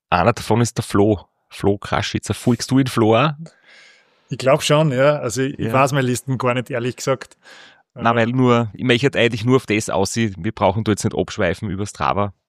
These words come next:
Speaker 1: aber falls jemand wissen will, warum der Flo heute keine Zeit hat, er hat auf Strava was gepostet, ähm, und wird uns in, in die nächsten,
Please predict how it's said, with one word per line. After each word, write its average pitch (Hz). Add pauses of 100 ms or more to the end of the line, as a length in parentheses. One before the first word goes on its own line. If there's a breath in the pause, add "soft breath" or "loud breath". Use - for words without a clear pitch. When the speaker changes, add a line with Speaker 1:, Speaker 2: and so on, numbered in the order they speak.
(140)
Speaker 1:
aber 95 (360)
falls 117
jemand 135
wissen 135
will, 117
warum 120
der -
Flo 98
heute 110
keine 107
Zeit 85
hat, 117
er 107
hat - (100)
auf -
Strava 92
was 98
gepostet, - (180)
ähm, 90 (800 loud breath)
und 87
wird 98
uns 104
in, 104 (120)
in 101
die 110
nächsten, 101